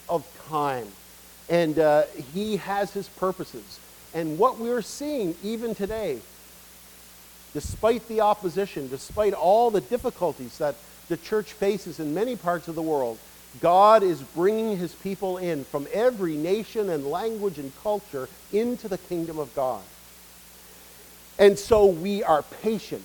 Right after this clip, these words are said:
We possess our souls in, in, in patience. But here is this greeting, "Grace and peace, uh,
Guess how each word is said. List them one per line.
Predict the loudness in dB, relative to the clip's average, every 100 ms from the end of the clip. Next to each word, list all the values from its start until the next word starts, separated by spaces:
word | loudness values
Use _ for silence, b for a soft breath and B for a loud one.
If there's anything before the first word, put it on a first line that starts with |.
| -10
We | -6 -6
possess | -4 -2 2 2 4
our | 2
souls | 2 2 4 4 2 -2
in, | -4 -2
in, | -2 -2 0
in | -2 -2 -2
patience. | -4 -4 -4 -6 -8 -10 -18 -18 -20 -20 -20 B 4
But | 6 6
here | 2 -4 2
is | 2 2
this | 0 0
greeting, | -2 0 -2 -6 -6
"Grace | -4 0 0 0 -4 -8 -4
and | -4 -4 -10 -8
peace, | -6 -6 -8 -18 -20 -20 -20 -20 -20 -20 -20 -20 -20 -20 -20 -20 -20 -20 -20 -12 4
uh, | 8 8 6